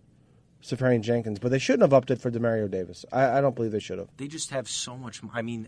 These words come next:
Speaker 2: uh, you see all these moves that they made, and they still have fifty million dollars plus in cap. I mean, what are they gonna do with that?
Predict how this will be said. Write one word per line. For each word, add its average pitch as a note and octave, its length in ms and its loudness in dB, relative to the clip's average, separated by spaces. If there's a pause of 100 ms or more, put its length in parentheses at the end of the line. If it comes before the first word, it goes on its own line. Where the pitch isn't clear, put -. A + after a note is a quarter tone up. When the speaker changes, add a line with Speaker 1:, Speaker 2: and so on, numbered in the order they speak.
(120)
Speaker 2:
uh, G#2+ 60 -12
you A2 200 -10
see D3 200 -8
all C3+ 100 -6
these A2 160 -8
moves C3+ 180 -10
that A#2 100 -8
they G2+ 100 -14
made, C3 400 -4
and G2 100 -12
they G2 80 -10
still F#3 440 -4
have F#2+ 260 -2
fifty B2 420 -10
million A2 340 -4
dollars G2+ 440 0
plus - 540 -2 (160)
in A2+ 100 -14
cap. C3+ 400 -2
I - 40 -16
mean, G2 160 -10
what A2+ 120 -4
are A#2 40 -8
they B2 80 -8
gonna A#2+ 120 -6
do B2+ 120 -8
with C3 140 -8
that? C3 260 4